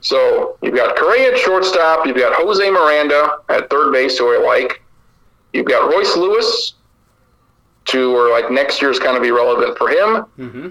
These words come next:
Speaker 1: You got Brooks, Brooks Lee, the Cal Poly shortstop,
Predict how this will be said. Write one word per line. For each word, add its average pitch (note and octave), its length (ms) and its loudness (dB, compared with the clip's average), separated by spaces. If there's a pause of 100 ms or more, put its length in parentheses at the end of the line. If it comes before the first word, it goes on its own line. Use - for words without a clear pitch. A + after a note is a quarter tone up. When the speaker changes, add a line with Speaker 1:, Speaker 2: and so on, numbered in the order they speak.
Speaker 1:
You - 100 -4
got B2 300 -2
Brooks, - 540 -4
Brooks C#3 500 -2
Lee, A3+ 600 -2 (200)
the B2+ 140 -4
Cal D3+ 360 0
Poly F#3+ 320 2
shortstop, G#3 800 -2